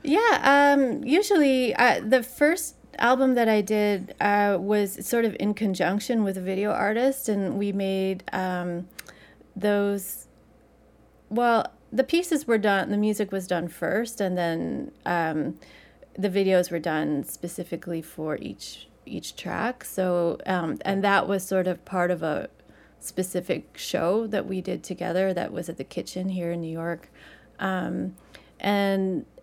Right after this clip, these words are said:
Test Tube Collective, also in New York, they did videos for, um, for my album that came out during the pandemic, um, The Experience of Repetition is Death. And they, um,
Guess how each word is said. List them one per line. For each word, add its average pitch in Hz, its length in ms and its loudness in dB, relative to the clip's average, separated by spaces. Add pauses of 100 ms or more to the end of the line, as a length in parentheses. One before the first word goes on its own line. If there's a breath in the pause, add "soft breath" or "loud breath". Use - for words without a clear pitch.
(120)
Test 233 280 0
Tube 262 140 2
Collective, 220 640 0
also 208 460 0
in 208 160 0
New 214 120 2
York, 208 280 0
they 190 520 -2
did 190 220 -6
videos 190 480 -2
for, 180 480 -4 (560 soft breath)
um, 180 680 -4 (440)
for 196 960 0 (500)
my 190 300 2
album 214 360 4
that 185 160 0
came 196 140 -2
out 185 140 0
during 180 180 -2
the 165 60 -4
pandemic, 175 720 -2
um, 170 220 -4
The 165 80 -8
Experience 170 520 -8
of 170 100 -8
Repetition 170 500 -10
is 160 100 -12
Death. 160 280 -8 (100)
And - 340 -8 (480 loud breath)
they, 175 380 0
um, 147 500 -4